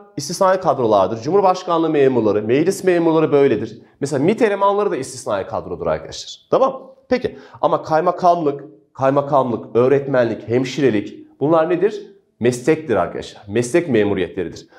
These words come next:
Ama şu bahsettiklerim ne değil? Meslek memuriyetleri değillerdir. Peki,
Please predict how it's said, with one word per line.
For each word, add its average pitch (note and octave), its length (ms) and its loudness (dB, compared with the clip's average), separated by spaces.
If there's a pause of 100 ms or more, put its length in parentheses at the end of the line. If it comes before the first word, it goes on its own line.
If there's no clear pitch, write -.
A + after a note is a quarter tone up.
Ama E3 320 0
şu G3 160 -4
bahsettiklerim F3 640 -2
ne F#3+ 120 0
değil? F3 160 0
Meslek D3+ 420 -2
memuriyetleri C#3+ 960 0
değillerdir. G2+ 680 0 (1400)
Peki, E3+ 500 0